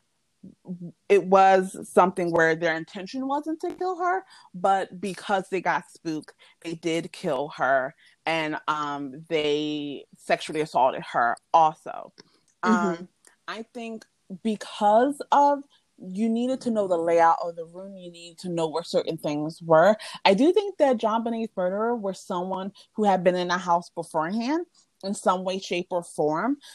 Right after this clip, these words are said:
Speaker 1: And during their previous time in the home, they studied the layout because there's no evidence that they didn't know where they were going. Like,
Speaker 2: Mm-hmm.
Speaker 1: the person went directly to JonBenét's room.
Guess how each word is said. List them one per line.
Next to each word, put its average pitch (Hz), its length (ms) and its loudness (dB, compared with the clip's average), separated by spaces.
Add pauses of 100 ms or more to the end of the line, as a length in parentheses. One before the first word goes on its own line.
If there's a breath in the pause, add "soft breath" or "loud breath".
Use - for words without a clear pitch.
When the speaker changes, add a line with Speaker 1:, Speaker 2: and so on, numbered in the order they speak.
(240 loud breath)
Speaker 1:
And 170 260 -2
during 190 260 0
their 190 160 2
previous 196 420 -4
time 185 320 -4
in 180 80 -8
the 170 100 -4
home, 180 340 -4
they 170 120 -4
studied 170 340 2
the 156 100 -2
layout 220 480 6 (280 loud breath)
because 320 380 -4 (800)
there's 294 280 -6
no 349 140 -2 (140)
evidence 226 520 -2
that 196 200 -2
they 202 220 -6 (100)
didn't 226 380 -4
know 202 140 -4
where 190 260 2
they 180 100 0
were 170 200 -8 (180)
going. 214 540 2 (260)
Like, 214 360 2
Speaker 2:
Mm-hmm. 196 460 0
Speaker 1:
the 220 100 0 (180)
person 302 360 -6
went 226 200 -8
directly 196 480 -4
to 202 120 -14
JonBenét's 170 640 -6
room. 190 540 -2